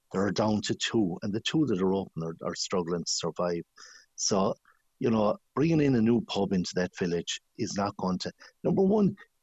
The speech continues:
it, it's going to be impossible to ask someone to go in. If you're looking at a business and you're saying to yourself, you know, "Where will I open a new business? Where have I a chance of survival?" You know, you're not going to go into an area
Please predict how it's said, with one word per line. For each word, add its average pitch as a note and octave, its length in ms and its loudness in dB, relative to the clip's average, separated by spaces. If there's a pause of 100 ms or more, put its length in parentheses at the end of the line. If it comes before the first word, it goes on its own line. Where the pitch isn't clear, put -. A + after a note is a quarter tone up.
(160)
it, - 300 -2
it's - 200 0
going E3+ 160 2
to F3 60 -2
be E3+ 80 2
impossible C3+ 520 0
to G2 260 -2
ask G#2+ 200 -2
someone F#2 280 0
to - 160 -10
go G2 100 -2
in. F2+ 260 -2
If - 360 -6
you're G#3+ 160 4
looking C#3 240 2
at F#2 120 0
a F#2+ 60 -4
business F#2 400 -4
and - 80 -10
you're F2 100 -2
saying F#2+ 220 -2
to G2 100 -8
yourself, F2+ 260 -6 (460)
you A2 60 -2
know, F#2+ 100 0
"Where C3+ 240 2
will A#2+ 120 2
I A2 100 2
open G#2 320 0
a F2 40 -2
new F2 140 -2
business? F2 440 -6 (260)
Where A2+ 120 0
have G#2 120 0
I G2+ 80 2
a G2+ 80 0
chance G2+ 360 -2
of F2 60 -8
survival?" F#2+ 580 -4 (500)
You A#2 80 0
know, G2+ 160 2
you're C3 160 0
not F3 220 -2
going A#3+ 120 0
to - 100 -6 (100)
go - 40 -20
into - 220 -12
an - 140 -18 (120)
area - 220 -20